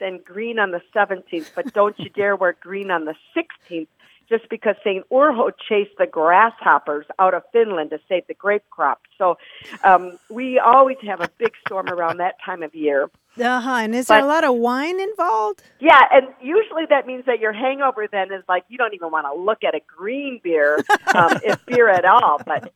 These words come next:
Speaker 1: certainly not a green beer on the seventeenth. <laughs> We, we use the word pank, P A N K, and I don't hear it many other places.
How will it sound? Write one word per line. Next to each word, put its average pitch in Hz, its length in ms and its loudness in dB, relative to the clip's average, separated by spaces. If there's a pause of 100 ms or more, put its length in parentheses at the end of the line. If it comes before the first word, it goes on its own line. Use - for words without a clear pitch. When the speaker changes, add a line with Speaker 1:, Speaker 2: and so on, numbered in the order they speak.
Speaker 1:
certainly 185 300 -8
not 165 180 -2
a 165 60 -8
green 180 320 -8
beer 165 160 0
on 143 140 -2
the 175 180 0
seventeenth. 233 1120 0 (480)
<laughs> 269 100 -8 (400)
We, 247 340 -8
we 254 140 -2
use 370 380 4
the 320 120 0
word 247 320 8 (240)
pank, 208 380 -2 (760)
P 302 340 2
A 247 380 4
N 214 320 -4 (160)
K, 165 420 0 (480)
and 233 460 0 (480)
I 240 80 4
don't 330 400 4
hear 403 200 0
it - 120 -2
many 226 240 0
other 240 220 4
places. 170 500 -2